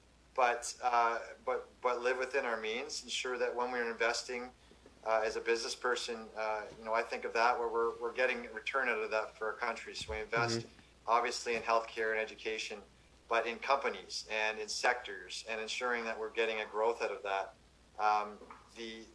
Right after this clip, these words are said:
Speaker 1: the money that was spent, uh, from the Trudeau government from two thousand fifteen to nineteen, which was prior to covid,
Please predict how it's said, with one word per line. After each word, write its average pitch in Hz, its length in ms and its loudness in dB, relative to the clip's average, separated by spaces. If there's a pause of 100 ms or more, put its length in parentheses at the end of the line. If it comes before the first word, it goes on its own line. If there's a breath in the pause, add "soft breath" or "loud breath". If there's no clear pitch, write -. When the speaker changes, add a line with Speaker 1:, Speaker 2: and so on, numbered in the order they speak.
(160)
Speaker 1:
the 110 200 -14
money 123 260 4
that 120 140 0
was 117 100 -6
spent, 117 640 0
uh, 107 200 0
from 110 200 -12
the 107 40 -12
Trudeau 127 280 -2
government 110 460 0
from 107 460 -4 (440)
two - 100 -8
thousand 117 220 4
fifteen 131 360 -2
to 110 100 -6
nineteen, 113 560 0
which 104 160 -8
was - 180 -12
prior 123 680 4 (220)
to 107 260 -4 (160)
covid, 107 380 2